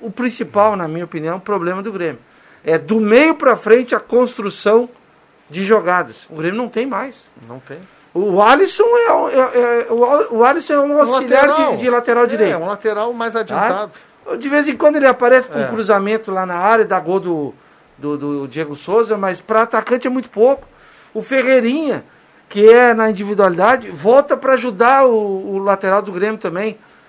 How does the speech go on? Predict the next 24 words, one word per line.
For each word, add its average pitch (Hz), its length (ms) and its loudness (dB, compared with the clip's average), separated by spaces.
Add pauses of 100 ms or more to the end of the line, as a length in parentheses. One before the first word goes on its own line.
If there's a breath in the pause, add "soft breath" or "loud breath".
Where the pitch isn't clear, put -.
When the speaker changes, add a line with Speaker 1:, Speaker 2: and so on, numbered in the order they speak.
(240 soft breath)
Speaker 1:
Tem 220 120 2
que 208 100 -10
correr 262 320 2
cem 330 380 -2
metros 294 640 2
pra 214 220 -4
conseguir 214 680 -6 (340 soft breath)
um 202 200 -8
co-, 220 240 -8
um 214 120 -4
contra 214 380 -2
um. 180 100 -10 (580 soft breath)
O 233 60 -6
Speaker 2:
Por - 40 -2
quê? 220 100 -4
Speaker 1:
Diego 240 240 2
Souza 208 380 6
é 175 100 4
um 185 80 -2
jogador 165 440 0
de 147 140 -6
força 165 420 -4
lá 180 120 2
dentro. 208 360 0